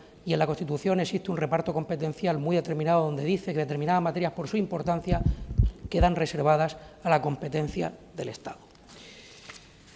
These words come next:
Dicho esto, ¿por qué hago esta introducción que debiera ser absolutamente innecesaria en esta Cámara? Precisamente por lo que ha dicho usted, porque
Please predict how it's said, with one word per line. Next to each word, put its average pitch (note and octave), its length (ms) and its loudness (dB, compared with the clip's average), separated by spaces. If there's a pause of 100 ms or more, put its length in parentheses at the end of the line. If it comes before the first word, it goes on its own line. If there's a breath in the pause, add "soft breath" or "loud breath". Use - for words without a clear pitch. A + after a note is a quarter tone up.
(1700)
Dicho A3 300 4
esto, A3 460 4 (800)
¿por E3+ 160 4
qué G3+ 80 6
hago G#3 140 10
esta F#3 120 2
introducción E3 680 4
que E3 100 2
debiera E3 320 6
ser F3+ 140 2
absolutamente D#3+ 500 0
innecesaria D#3 540 -2
en D#3 40 -2
esta D3+ 200 -8
Cámara? E3 320 0
Precisamente E3+ 560 -2
por D#3+ 140 -2
lo D#3 140 0
que D3 80 -2
ha C#3+ 60 0
dicho D3+ 220 -6
usted, G#3+ 260 -4 (400 soft breath)
porque D3 380 -8